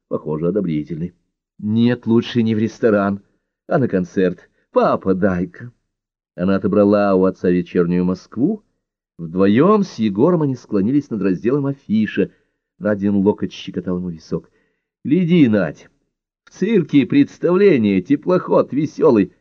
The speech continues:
Это по кинофильму "Волга-Волга". Наши ребята ходили, говорят, мировой аттракцион. Там настоящий лев гоняет на мотоцикле. "Ой!"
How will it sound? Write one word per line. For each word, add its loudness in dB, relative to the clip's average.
Это -2
по -12
кинофильму 2
"Волга-Волга". 2
Наши 0
ребята 2
ходили, 2
говорят, 0
мировой 2
аттракцион. 0
Там -4
настоящий 0
лев 2
гоняет 0
на -4
мотоцикле. -6
"Ой!" 6